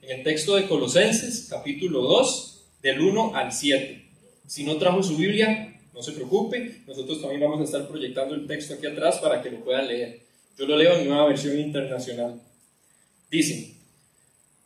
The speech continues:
"Quiero que sepan qué gran lucha sostengo por el bien de ustedes y de los que están en la Odisea y de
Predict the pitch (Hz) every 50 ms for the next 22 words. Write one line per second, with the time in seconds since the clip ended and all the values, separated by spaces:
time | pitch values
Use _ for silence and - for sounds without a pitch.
0 | _ _ _ _ _ _ _ _ _ _ - - 247 247 - 165 156 - - 180
1 | 185 180 - - 214 220 220 220 214 - - - - - - _ _ - 165 180
2 | 180 190 196 196 185 175 175 180 196 196 - 208 214 208 - - - - - -
3 | - 160 165 175 180 185 180 180 170 147 131 123 120 120 135 143 151 156 147 -
4 | - - - - - 143 151 165 175 180 175 175 - - - 143 135 127 123 120
5 | 113 113 - - 123 127 - 135 143 151 160 160 160 160 156 147 127 123 120 113
6 | - - 165 180 202 214 214 214 - - - 143 135 127 127